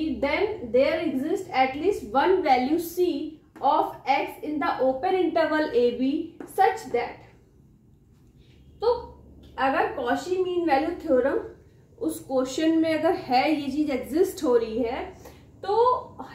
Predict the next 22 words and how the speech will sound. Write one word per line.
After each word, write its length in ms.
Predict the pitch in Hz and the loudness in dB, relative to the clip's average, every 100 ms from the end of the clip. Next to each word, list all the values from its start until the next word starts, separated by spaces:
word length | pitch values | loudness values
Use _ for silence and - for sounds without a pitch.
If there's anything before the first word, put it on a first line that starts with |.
| 240 220 | -8 -4
ये 180 | 339 | -2
वाला 260 | 381 320 320 | 0 0 0
फॉर्मूला 480 | - 269 247 254 359 - - - - - - - - | 0 -2 -2 0 0 0 -6 -16 -20 -20 -20 -20 -18
अप्लाई 600 | - - - - 254 269 - | -16 -12 -10 -2 2 2 2
करेंगे, 500 | 254 262 262 240 285 | -2 0 0 -2 -2
एफ़ 500 | - 247 277 - 320 | 0 2 2 -2 -2
बी 220 | 359 392 | 0 2
माइनस 500 | 311 269 277 330 - - | 2 2 2 0 -4 -6
एफ़ 220 | 240 - 339 | -6 -6 -2
ए 380 | 285 277 - - | 2 2 -2 -6
upon 520 | 262 302 311 359 330 - | -4 -2 0 2 2 0
जी 260 | 226 247 214 | -2 -4 -2
बी 200 | 330 349 | -2 0
minus 500 | 302 269 285 302 320 208 | 0 0 0 -2 -2 -4
जी 160 | 240 262 262 | -2 2 6
ए 400 | 233 262 - - - 269 | 6 4 -2 -16 -14 -8
is 200 | 277 320 | -6 -4
equal 320 | 320 320 339 | -2 0 -2
to 160 | 392 - 311 359 | -6 -4 0 0
F 200 | 262 214 | 0 4
dash 400 | 277 320 - - | 4 4 -2 -10
C 400 | 339 330 262 | -6 -2 -2